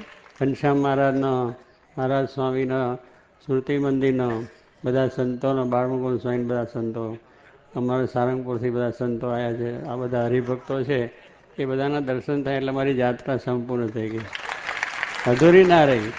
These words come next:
અને ઉપરવાળા મુક્તિનાથ છે એટલે મુક્તિનાથનું ભેગું થઈ ગયું છે. એટલે હા, બરોબર છે. તમારે તો પૂરું છે ને, અહીં અક્ષરડેરીમાં જ બેઠા છે,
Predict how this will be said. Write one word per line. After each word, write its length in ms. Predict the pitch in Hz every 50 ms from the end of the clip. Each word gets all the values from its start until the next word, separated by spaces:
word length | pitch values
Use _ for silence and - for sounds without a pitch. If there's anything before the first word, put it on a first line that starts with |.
| - - - - - - - - - - - - 170 254 - - - - - - - - - - - - - - -
અને 120 | 139 143
ઉપરવાળા 540 | 139 139 131 - 143 143 139 139 143 143 139
મુક્તિનાથ 680 | 143 143 139 135 - - 156 156 147 143 139 135 131
છે 100 | - -
એટલે 140 | 131 131 139
મુક્તિનાથનું 760 | 139 143 143 135 - - 151 151 139 127 110 127 135 147 143 107 - - - - - - - - - -
ભેગું 300 | 139 139 135 135 135 131
થઈ 260 | 120 139 131 127 120
ગયું 120 | 117 120
છે. 120 | 113 113 113
એટલે 240 | 113 - 127 117 139 - - - - - - - - - - 247 269 - - - 285 294 294 294 285 294 294 285 277 285 285 285 277 294 294 311 - 302 294 311 285 247 269 285 294 285 294 294 311 330 311 254 185 147 131
હા, 260 | 123 120 117 113 110
બરોબર 340 | 113 120 127 131 127 120 110
છે. 300 | - - - 117 120 120 - _ - - - - - - -
તમારે 300 | - 131 135 147 147 151
તો 120 | 147 165 151
પૂરું 420 | 135 156 156 160 165 170 160 156
છે 100 | 165 175
ને, 60 | 160
અહીં 280 | 151 156 156 147 147 135
અક્ષરડેરીમાં 540 | 120 - - 156 156 151 151 156 160 165 170
જ 40 |
બેઠા 380 | 165 160 156 151 - 139 139 131
છે, 220 | 120 120 110 107